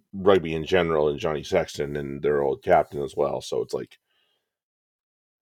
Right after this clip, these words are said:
and I, I like where they've gone. We've, we know that Kieran Frawley have, has played very well for Leinster. We know Harry Byrne has played very well for Leinster. Ross, on the <laughs> other hand, is kind of s-,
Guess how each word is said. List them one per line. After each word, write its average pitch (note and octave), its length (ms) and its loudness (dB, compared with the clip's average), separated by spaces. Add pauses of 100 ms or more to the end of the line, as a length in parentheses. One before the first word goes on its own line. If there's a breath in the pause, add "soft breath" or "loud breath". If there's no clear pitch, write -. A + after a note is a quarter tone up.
(320)
and G#2 280 -4
I, G#2 180 6
I A2+ 200 4
like A2+ 400 6
where A2+ 220 8
they've G2+ 140 6
gone. A#2 460 4
We've, F#2+ 400 -6
we G2+ 120 -2
know F#2+ 240 8
that F#2 280 6
Kieran F#2 220 4
Frawley F2 360 6
have, F2 220 -2
has F#2 200 2
played E2 240 4
very D#2+ 160 6
well D#2 160 4
for - 140 -2
Leinster. D#2 260 0
We D#2 100 -2
know D2 160 0
Harry D#2 160 4
Byrne F#2+ 280 4
has E2 100 0
played D2 260 2
very D2+ 180 4
well C#2+ 120 4
for - 160 -6
Leinster. C#2 240 -6
Ross, A#2+ 420 6
on D#2+ 80 -2
the D#2 100 0
<laughs> - 0 -
other - 120 4
hand, E2 400 -4
is C#2+ 160 -10
kind G2 240 0
of D#2 60 -2
s-, - 220 -16